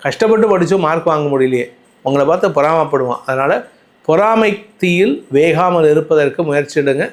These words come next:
நீ உங்களுடைய எஃபர்ட்ஸை அங்க காமிக்காதீங்க. எக்ஸாம்ல மட்டும் காமிச்சா போதும், "நான் இவ்வளோ படிக்கிறேன்டா, டெய்லி காத்தால மூணு மணிக்கு எழுந்திரிக்கிறேன் தெரியுமா?"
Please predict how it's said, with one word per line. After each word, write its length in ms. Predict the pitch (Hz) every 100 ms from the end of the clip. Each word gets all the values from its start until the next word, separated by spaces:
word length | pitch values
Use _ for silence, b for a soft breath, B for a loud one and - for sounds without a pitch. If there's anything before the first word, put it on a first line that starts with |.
| -
நீ 140 | 143 143
உங்களுடைய 600 | 135 139 131 127 120 -
எஃபர்ட்ஸை 480 | 160 - 262 196 254
அங்க 300 | 185 143 131
காமிக்காதீங்க. 540 | 143 135 131 120 113 - B B B
எக்ஸாம்ல 520 | 127 143 151 233 220 190
மட்டும் 220 | 190 202
காமிச்சா 280 | 175 170 170
போதும், 160 | 151
"நான் 200 | 135 131
இவ்வளோ 40 | 160
படிக்கிறேன்டா, 640 | 196 196 202 196 175 139
டெய்லி 240 | 127 170 202
காத்தால 240 | 175 185
மூணு 260 | 160 202 190
மணிக்கு 280 | 190 190
எழுந்திரிக்கிறேன் 380 | 190 185 175 165
தெரியுமா?" 380 | 151 147 156